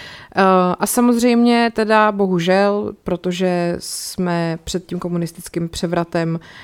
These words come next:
eh, stejně jako ostatní země viděli, eh, po té válce cestu v ekonomickém plánování, tak, eh, první jako dvouletý plán vzniknul v roce devatenáct set čtyřicet šest, což byl teda ještě před komunistickým převratem,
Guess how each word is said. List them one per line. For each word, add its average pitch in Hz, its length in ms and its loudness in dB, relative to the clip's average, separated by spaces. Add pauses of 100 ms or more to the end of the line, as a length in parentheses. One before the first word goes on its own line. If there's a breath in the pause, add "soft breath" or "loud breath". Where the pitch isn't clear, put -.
(200 loud breath)
eh, 165 60 -2 (440)
stejně 180 340 -2
jako 165 180 -4
ostatní 185 420 -2
země 170 400 -2
viděli, 170 680 -2 (300)
eh, 170 220 -6
po 180 120 -2
té 190 140 -2
válce 170 440 -2
cestu 185 360 -8
v - 80 -14
ekonomickém 185 640 -2
plánování, 170 880 -2 (400 loud breath)
tak, 175 440 2
eh, 175 140 -4
první 208 380 2
jako 185 160 0
dvouletý 190 520 0
plán 185 220 -4
vzniknul 175 400 -4
v - 20 -8
roce 175 220 -8
devatenáct 165 380 -6
set 165 80 -10
čtyřicet - 360 -8
šest, 202 320 -4
což 196 100 -2
byl 175 160 2
teda 170 160 -4
ještě 160 220 -8
před - 280 -8
komunistickým 170 600 -6
převratem, 185 520 -4